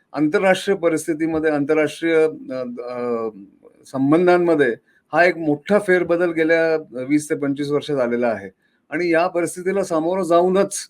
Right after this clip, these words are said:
भारताची धोरणं आता बनवली जातात.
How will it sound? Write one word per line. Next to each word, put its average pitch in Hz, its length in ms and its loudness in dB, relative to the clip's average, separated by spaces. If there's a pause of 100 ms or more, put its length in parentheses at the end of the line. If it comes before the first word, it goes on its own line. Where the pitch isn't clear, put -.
(420)
भारताची 143 560 0
धोरणं 147 440 2 (240)
आता 143 340 -2
बनवली 139 360 -4
जातात. 123 300 -2